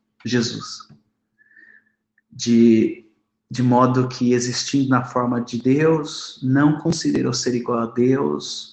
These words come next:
algo que deveria ser por usurpação. Pelo contrário, ele se esvaziou,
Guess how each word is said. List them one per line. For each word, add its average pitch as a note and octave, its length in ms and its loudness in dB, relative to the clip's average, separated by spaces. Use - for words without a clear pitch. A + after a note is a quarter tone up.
algo A#2+ 400 2
que - 100 -8
deveria A#2 380 0
ser - 580 -4
por B2+ 160 0
usurpação. B2+ 1000 2
Pelo C#3 260 2
contrário, A#2 720 0
ele A#2 160 0
se - 160 -4
esvaziou, A#2 1040 0